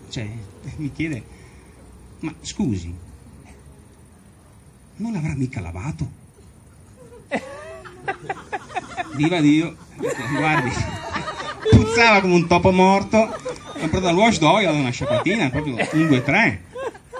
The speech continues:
Ma si rende conto? Ma cosa ha fatto? Lo stress per questo povero cane.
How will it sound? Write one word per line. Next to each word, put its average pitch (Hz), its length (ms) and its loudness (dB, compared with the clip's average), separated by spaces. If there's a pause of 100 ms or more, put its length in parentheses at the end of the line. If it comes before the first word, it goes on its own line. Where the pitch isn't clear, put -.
(120)
Ma 233 180 2
si 208 240 2
rende 226 380 0
conto? 226 920 -2 (120)
Ma 185 120 -8
cosa 262 220 6
ha 185 40 2
fatto? 262 320 2
Lo 233 100 6
stress - 540 4
per 190 160 0
questo 254 260 2
povero 277 460 6
cane. 262 420 2